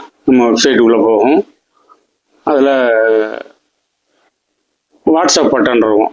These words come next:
அதை கிளிக் பண்ணி நம்மகிட்ட வந்து WhatsApp-ல நீங்க சேட் பண்ணலாம். உங்களுடைய பிரச்சனைகள் என்னன்னு சொன்னீங்கன்னா அதுக்கு ஏத்த மாதிரி, உ,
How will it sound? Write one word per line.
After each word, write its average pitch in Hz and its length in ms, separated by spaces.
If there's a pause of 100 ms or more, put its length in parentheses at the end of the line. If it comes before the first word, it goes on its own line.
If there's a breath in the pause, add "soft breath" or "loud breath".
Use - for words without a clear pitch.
அதை 131 240
கிளிக் 135 240
பண்ணி 135 200
நம்மகிட்ட 127 420
வந்து 127 220
WhatsApp-ல 120 520
நீங்க 113 260
சேட் 120 260
பண்ணலாம். 123 460 (640)
உங்களுடைய 127 380
பிரச்சனைகள் 131 560
என்னன்னு 117 300
சொன்னீங்கன்னா 117 420 (360)
அதுக்கு 123 460
ஏத்த 120 280
மாதிரி, 113 240 (1120 loud breath)
உ, 151 100